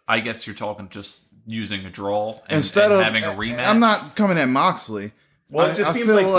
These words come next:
Speaker 3: Blake's main concern is the fact that we did the, we did the draw,
Speaker 2: Mm-hmm.
Speaker 3: but on top of that, it was Cody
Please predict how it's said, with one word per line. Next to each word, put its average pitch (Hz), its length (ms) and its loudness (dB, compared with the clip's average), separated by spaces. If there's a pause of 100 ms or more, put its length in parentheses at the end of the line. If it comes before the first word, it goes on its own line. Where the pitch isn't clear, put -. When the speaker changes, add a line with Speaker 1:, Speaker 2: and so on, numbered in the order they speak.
Speaker 3:
Blake's 185 200 -2
main 147 440 -2
concern 120 500 -2
is 107 160 -6
the 110 60 -16
fact 120 300 0
that 120 80 -4
we 113 100 -4
did 123 260 -2
the, 117 380 0 (600)
we 123 120 0
did 151 200 0
the 156 80 -4
draw, 107 480 -4 (100)
Speaker 2:
Mm-hmm. 135 240 4
Speaker 3:
but 175 420 2
on 143 100 -2
top 160 260 0
of 143 100 -6
that, 127 420 0
it 123 60 -4
was 113 220 -4
Cody 127 580 -2